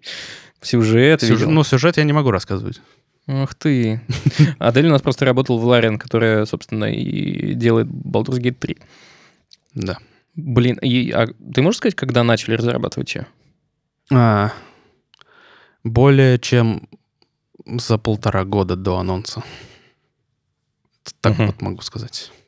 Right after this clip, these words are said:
Speaker 1: Окей. Инте-, блин, а чё ещё можешь рассказать? Расскажи хоть что-нибудь.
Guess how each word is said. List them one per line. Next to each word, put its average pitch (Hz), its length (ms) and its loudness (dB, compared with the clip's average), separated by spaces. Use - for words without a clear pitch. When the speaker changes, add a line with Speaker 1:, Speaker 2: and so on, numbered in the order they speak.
Speaker 1:
Окей. 110 1120 0
Инте-, 110 280 -2
блин, 117 340 2
а 110 60 2
чё - 140 -4
ещё 214 200 0
можешь 107 180 0
рассказать? 110 300 -2
Расскажи 190 320 0
хоть 139 180 2
что-нибудь. 104 640 -2